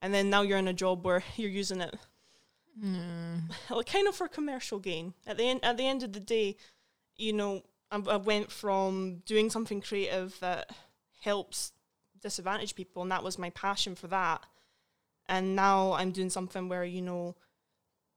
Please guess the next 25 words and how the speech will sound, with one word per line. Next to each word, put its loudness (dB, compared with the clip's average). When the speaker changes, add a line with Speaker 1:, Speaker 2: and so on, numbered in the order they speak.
Speaker 1:
the, 4
it's 2
for -2
luxury 0
clothing. -4
So 0
I'm 0
still 4
able 2
to -10
use -4
all -2
my -6
skills, -2
and -2
I'm -2
really 0
enjoying -2
being -2
able 0
to -10
use -2
all -2
my -2
skills. -2